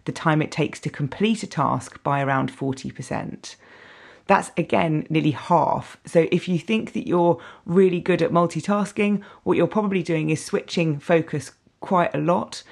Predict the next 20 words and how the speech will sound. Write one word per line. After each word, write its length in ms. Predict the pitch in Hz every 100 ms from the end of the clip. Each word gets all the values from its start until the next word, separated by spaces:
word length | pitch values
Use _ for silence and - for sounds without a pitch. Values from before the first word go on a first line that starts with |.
| - - -
um, 240 | 156 160 -
and 140 | 160
that 160 | 165 -
might 180 | 165 165
be 100 | 160
leading 300 | 156 156 156
you 140 | 151
to 100 | -
feeling 200 | - 147
like 120 | 143
you're 80 | -
not 160 | 151 -
achieving 680 | - 165 147 143 139 123 -
things 300 | 147 139 135 -
to 100 | 139
the 80 |
best 280 | 135 123 -
of 80 | 131
your 200 | 131 131
ability. 600 | 123 139 - - 107